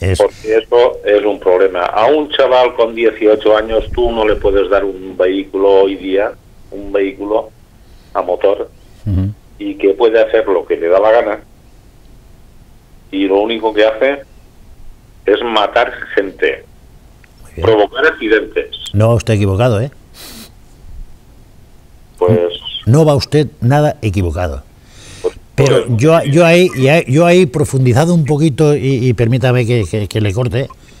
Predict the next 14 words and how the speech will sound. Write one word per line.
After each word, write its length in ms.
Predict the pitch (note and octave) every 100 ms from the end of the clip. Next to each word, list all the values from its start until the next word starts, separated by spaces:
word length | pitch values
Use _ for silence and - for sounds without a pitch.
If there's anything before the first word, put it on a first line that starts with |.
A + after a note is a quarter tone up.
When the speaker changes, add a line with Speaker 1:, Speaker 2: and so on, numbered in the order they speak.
| - -
Speaker 1:
y 160 | G#2+ A#2
yo 120 | D3
ahí, 280 | D#3 E3+ C#3+
eh, 380 | C#3+ C3+ B2+ F#2+ -
la 160 | A#2+
compra 300 | B2 F#3 F#3
del 200 | E3+ D#3
vehículo 440 | C3+ C#3+ D3 D3 C#3
potente, 600 | A#2 C3 C#3 B2+ C3+ D3 - - - -
eh, 300 | - B2 B2 - -
¿quién 180 | - C#3
es 120 | B2
el 80 | C#3+
culpable? 440 | C3+ - F2+ C#2